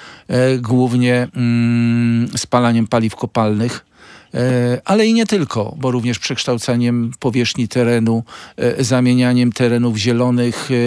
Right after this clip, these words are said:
e, na tereny czarne, czyli zmiana albedo, zdolność do,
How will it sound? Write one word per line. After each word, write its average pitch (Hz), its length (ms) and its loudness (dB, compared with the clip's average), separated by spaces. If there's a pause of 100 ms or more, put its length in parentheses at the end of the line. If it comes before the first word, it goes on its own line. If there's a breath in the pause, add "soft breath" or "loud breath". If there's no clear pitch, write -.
(140)
e, - 40 -6
na 120 160 0
tereny 120 380 0
czarne, 120 540 0 (380 loud breath)
czyli 120 220 0
zmiana 123 360 2
albedo, 127 460 2
zdolność 113 480 0
do, 113 260 -2